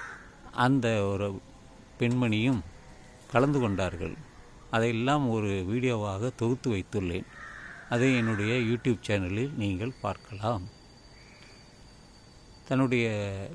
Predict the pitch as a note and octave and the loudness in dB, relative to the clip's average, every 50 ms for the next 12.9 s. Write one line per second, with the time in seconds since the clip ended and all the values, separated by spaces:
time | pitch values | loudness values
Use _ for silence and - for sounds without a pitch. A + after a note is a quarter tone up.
0 | - - - - C#3+ D3+ D3+ - E3 D3 - - B2 B2 A#2+ A#2 A2+ A2 A#2 A#2 | -16 -16 -4 2 2 2 2 2 -2 -2 -2 0 0 0 2 2 2 2 2 0
1 | G#2+ F#2+ G#2+ G#2+ A2+ B2+ A#2+ - C#3 A#2 - B2 G#2+ G#2 G#2 G#2 G2+ G2+ - - | 0 0 0 0 0 -2 -2 -2 -6 -4 -2 -2 0 0 0 0 0 0 -2 -6
2 | - - G#2 G2 G2 G2 F#2+ A#2+ D#3 F3 - - - - - - - - - - | -6 -2 0 2 2 2 2 2 2 0 -2 -8 -14 -20 -20 -20 -20 -20 -20 -14
3 | - C#3 A2+ A2+ A2+ B2+ D3 C#3+ - - - - - - - - - - - - | -4 0 0 2 2 2 0 -2 -6 -18 -20 -20 -20 -20 -20 -20 -20 -20 -20 -6
4 | - A#2 A#2 B2 C#3 C#3 B2+ G#2 G2+ F#2+ G2+ G#2 G2 F2 F2 G2 G#2 - - - | 0 2 4 4 4 4 2 0 2 2 2 2 2 0 -2 -6 -10 -16 -20 -20
5 | - - - - - - - - - A#2+ A2 A2 - - A#2 G2 F2 E2 D#2+ D#2+ | -20 -20 -20 -20 -20 -20 -20 -4 -2 0 0 0 0 -2 -2 -2 -2 -2 -2 -2
6 | F2 G2 F#2+ E2 F2 G#2 - - - - - - - - - - - - - - | -2 -2 -2 -2 -4 -8 -12 -16 -20 -20 -20 -20 -20 -20 -20 -20 -20 -20 -20 -20
7 | - - - - A2+ A2+ A#2 A2 G2+ G#2 A2 C3 C#3+ B2+ - - - - - - | -20 -14 -4 -2 0 2 2 2 2 2 2 2 0 -2 -6 -12 -20 -20 -20 -20
8 | - - - - A#2 A2+ B2 C3 A#2+ A2+ G2+ G#2+ F#2+ G2 F2+ B2 C#3 D3+ F3+ G#3+ | -20 -20 -6 -2 -2 0 0 0 0 -2 -2 -4 -4 -2 -2 -2 -2 -2 -2 -8
9 | F3+ - - - - - - - - - - - - - - - B2 B2 C#3 D#3 | -14 -16 -20 -20 -20 -20 -20 -20 -20 -20 -20 -20 -20 -20 -10 -2 0 2 2 2
10 | D3+ C3+ C3+ B2+ A#2 G#2 F2 - - - B2+ C#3 - - D3 - - - - - | 2 4 4 4 2 2 -2 -4 -4 -2 -2 -2 -2 -6 -12 -16 -20 -20 -20 -20
11 | - - - A2 G#2+ B2 C#3+ C#3+ D3 D#3 E3+ C#3 B2 C3 G#2 G2 F#2+ F#2+ A2 G#2+ | -20 -10 -2 2 4 4 4 4 4 2 0 -2 -4 -2 -2 -2 0 2 2 2
12 | G2+ G#2 B2+ - - - G2 F#2 - - - F2 E2 F#2+ A2 A2 E2+ | 2 2 -2 -4 -2 -2 -4 -2 -2 -4 -6 -4 -2 0 -2 -2 -2